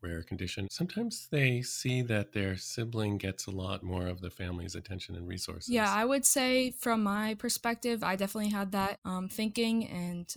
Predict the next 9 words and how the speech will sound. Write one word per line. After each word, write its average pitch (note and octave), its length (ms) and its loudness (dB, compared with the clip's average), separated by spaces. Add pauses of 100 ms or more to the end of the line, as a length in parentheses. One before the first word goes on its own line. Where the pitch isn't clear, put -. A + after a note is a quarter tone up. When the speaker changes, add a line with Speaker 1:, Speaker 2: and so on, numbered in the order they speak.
Speaker 2:
I F3+ 120 -2
was F#3+ 220 0 (240)
not C4 300 6
necessarily A3+ 540 4
jealous, G3 560 2
but F#3+ 180 -2
I F#3+ 140 0
was, G3 240 0
like, F#3 280 -4